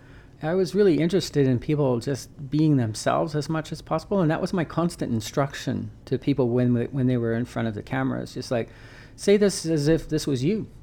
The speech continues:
talking." And what came out of that was just, uh, amazing. Like, uh, John Morgan, who's, uh, Paved Arts member for, since going back to Video Verite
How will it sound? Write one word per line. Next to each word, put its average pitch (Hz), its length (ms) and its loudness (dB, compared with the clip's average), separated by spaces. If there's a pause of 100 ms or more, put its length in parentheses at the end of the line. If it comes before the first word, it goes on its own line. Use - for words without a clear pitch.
talking." 113 420 -4 (560)
And 139 440 4 (100)
what 165 200 4
came 156 280 4
out 143 180 6
of 139 140 4
that 123 420 0
was 120 300 -2
just, - 280 -4
uh, 123 320 -2
amazing. 117 760 -4
Like, 120 380 -8
uh, 117 320 -4 (240)
John 143 280 6
Morgan, 127 920 2
who's, 120 540 0 (500)
uh, 110 300 -4 (220)
Paved 139 340 4
Arts 127 360 0
member 127 440 2
for, 113 920 -4 (120)
since 135 280 0
going 135 320 4
back 120 260 -2
to 117 160 -6
Video 139 340 4
Verite 127 800 2